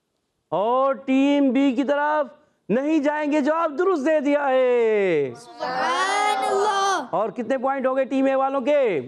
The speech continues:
Speaker 2: ٹوئنٹی۔
Speaker 1: ٹوئنٹی، ٹوئنٹی پوائنٹ ہو چکے ہیں ٹیم اے کے اس، اور ٹیم بی کے تھرٹی پوائنٹ۔ آخری سوال بھی ٹیم بی سے، جلدی۔ کَأَنَّهُنَّ الْيَاقُوتُ، قاف کا مخرج ہے کیا؟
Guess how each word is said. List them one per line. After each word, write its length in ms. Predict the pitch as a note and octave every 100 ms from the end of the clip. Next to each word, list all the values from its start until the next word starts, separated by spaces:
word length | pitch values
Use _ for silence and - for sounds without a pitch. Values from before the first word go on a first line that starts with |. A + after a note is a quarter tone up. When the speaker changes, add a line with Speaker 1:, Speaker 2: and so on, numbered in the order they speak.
| -
Speaker 2:
ٹوئنٹی۔ 560 | D4+ D4+ C#4+ C#4 E4 D#4 _
Speaker 1:
ٹوئنٹی، 800 | C4+ C#4 C#4 D4 C4 D#4+ D#4 A3+ F3+ - _ -
ٹوئنٹی 360 | C4+ C#4 D4+
پوائنٹ 380 | B3 C4+ C#4 C#4
ہو 120 | C#4
چکے 160 | C4+ C4
ہیں 80 | C#4
ٹیم 260 | C#4 C#4
اے 140 | C#4 C#4
کے 360 | C4+ B3+ G3 D#3 - _ -
اس، 220 | F#3 -
اور 200 | F#3 F#3
ٹیم 340 | - F#3+ G#3
بی 160 | F3+ G3
کے 140 | G#3
تھرٹی 340 | - D#3+ D#3+ E3
پوائنٹ۔ 260 | D3 B2+ - _
آخری 300 | F#3+ A#3+ A#3+
سوال 280 | A3+ F#3+ F#3
بھی 80 | F3
ٹیم 200 | F3 D#3
بی 120 | C#3
سے، 140 | A#2 A2+ - _
جلدی۔ 260 | B3 C4+ A#3+ -
کَأَنَّهُنَّ 680 | G#3 A#3+ C4+ C4+ B3 C4 B3+
الْيَاقُوتُ، 680 | B3+ A3 B3 - D#4 D4+ A#3 E3 - _
قاف 260 | - B3 C4
کا 100 | B3
مخرج 300 | A3+ F#3 F#3+
ہے 40 |
کیا؟ 220 | F3 D#3+